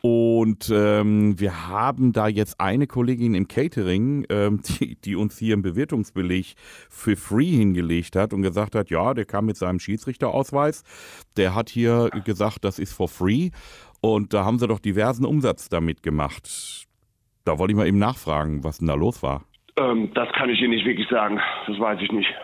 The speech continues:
Speaker 1: Also ich sag mal, hier sind jetzt diverse Getränke quasi hinterlegt auf Ihren Schiedsrichterausweis, äh, die dann da verköstigt wurden.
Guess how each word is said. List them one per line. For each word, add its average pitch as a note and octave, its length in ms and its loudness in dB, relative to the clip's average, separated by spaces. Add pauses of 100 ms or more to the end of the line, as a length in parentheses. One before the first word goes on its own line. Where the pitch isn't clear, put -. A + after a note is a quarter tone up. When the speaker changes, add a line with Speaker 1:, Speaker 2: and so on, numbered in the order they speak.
(680)
Speaker 1:
Also F#2+ 200 -2
ich F#2 80 -2
sag G#2 140 0
mal, A#2+ 140 4
hier F#2 200 2
sind A2+ 220 0
jetzt G2+ 380 -2
diverse A2 1000 0
Getränke C3 960 0
quasi A2 720 0
hinterlegt G#2 680 0
auf - 180 -4
Ihren A#2+ 240 2
Schiedsrichterausweis, E2 1200 -2 (440)
äh, F#2+ 240 4
die F#2 140 -4
dann G2 160 0
da F2+ 80 2
verköstigt G#2 680 -4
wurden. E2+ 380 2